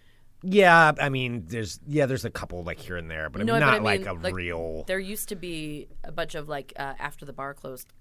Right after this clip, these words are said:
Speaker 1: clubs in Portland
Speaker 2: Yeah, yeah.
Speaker 1: that were, that would sell liquor and everything.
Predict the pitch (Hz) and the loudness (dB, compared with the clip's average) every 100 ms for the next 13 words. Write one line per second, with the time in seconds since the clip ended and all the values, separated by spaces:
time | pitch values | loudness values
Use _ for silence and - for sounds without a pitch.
0 | - 175 147 123 139 - 127 120 120 92 | -8 -4 -4 -4 -12 -12 -12 -12 -12 -10
1 | 117 135 - 170 156 113 90 82 85 - | -12 -14 -8 0 4 4 4 0 -6 -12
2 | - - - 120 104 87 82 - 143 143 | -14 -14 -10 -6 -4 -4 -6 -8 -8 -6
3 | 156 139 135 131 143 - 139 135 123 - | -4 -6 -6 -6 -8 -8 -6 -8 -10 -16
4 | - _ _ _ _ _ - - - - | -20 _ _ _ _ _ -20 -20 -20 -20
5 | - - 147 127 127 131 127 127 123 127 | -18 -16 -14 -14 -12 -12 -12 -12 -14 -14
6 | 131 | -14